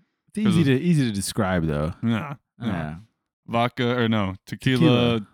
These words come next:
Speaker 2: Topo Chico, lime juice.
Speaker 1: Yeah.
Speaker 2: That's all I need. That's
Speaker 1: Oh,
Speaker 2: all I
Speaker 1: yeah.
Speaker 2: need.
Speaker 1: Oh,
Speaker 2: It's
Speaker 1: yeah.
Speaker 2: the summer of ranch water.
Speaker 1: Ooh.
Speaker 2: I've been drinking a lot of ranch waters.
Speaker 1: It's a good way to go, man.
Speaker 2: Oh yeah.
Speaker 1: I,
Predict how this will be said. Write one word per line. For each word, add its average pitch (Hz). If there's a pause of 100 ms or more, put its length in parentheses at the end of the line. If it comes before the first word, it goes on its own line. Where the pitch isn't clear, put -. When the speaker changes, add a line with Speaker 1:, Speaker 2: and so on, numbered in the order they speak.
Speaker 2:
Topo 110
Chico, 98 (120)
lime 80
juice. -
Speaker 1:
Yeah. 67
Speaker 2:
That's -
all 110
I 110
need. - (180)
That's -
Speaker 1:
Oh, 101
Speaker 2:
all 98
I 87
Speaker 1:
yeah. 71
Speaker 2:
need. - (140)
Speaker 1:
Oh, 95
Speaker 2:
It's 85
Speaker 1:
yeah. 76
Speaker 2:
the 123
summer 131
of 90
ranch 90
water. - (400)
Speaker 1:
Ooh. 95
Speaker 2:
I've 101
been 110
drinking 104
a 101
lot 101
of 98
ranch 98
waters. 104 (340)
Speaker 1:
It's -
a 120
good 120
way 117
to 110
go, 98
man. 90 (120)
Speaker 2:
Oh 104
yeah. 85 (180)
Speaker 1:
I, 110